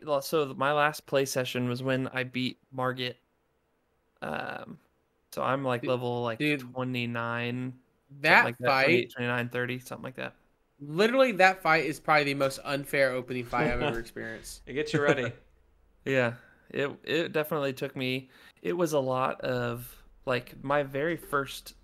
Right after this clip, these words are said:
Speaker 1: night playing it, I think I made it to Margit, but I obviously couldn't beat him, so I, like, it was every play session was spend an hour or two doing something else,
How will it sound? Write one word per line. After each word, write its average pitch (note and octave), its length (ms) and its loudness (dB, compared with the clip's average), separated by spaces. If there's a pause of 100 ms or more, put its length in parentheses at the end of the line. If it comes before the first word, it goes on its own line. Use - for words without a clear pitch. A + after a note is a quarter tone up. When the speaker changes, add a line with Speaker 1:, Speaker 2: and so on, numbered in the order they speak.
Speaker 1:
night B2 600 -4
playing A#2+ 360 -6
it, A2+ 140 -16
I - 80 -12
think C3+ 220 -8
I A#2+ 80 -6
made A#2+ 340 -4
it - 200 -12
to B2 260 -4
Margit, C3+ 440 -6 (760)
but B2+ 140 0
I A2+ 220 4
obviously A#2+ 380 -2
couldn't A#2 220 -8
beat A#2+ 160 -4
him, A#2 280 -8 (140)
so A#2 220 -4
I, A#2 220 -2
like, - 200 -8 (440)
it D#3 60 -4
was B2+ 200 -4
every C#3+ 220 0
play C3+ 180 0
session B2 380 -6
was A#2+ 320 -8
spend D3 340 -4
an C#3 80 -2
hour C3 200 2
or B2+ 60 0
two B2+ 200 -8
doing B2 200 -6
something A#2+ 240 -10
else, A#2+ 300 -10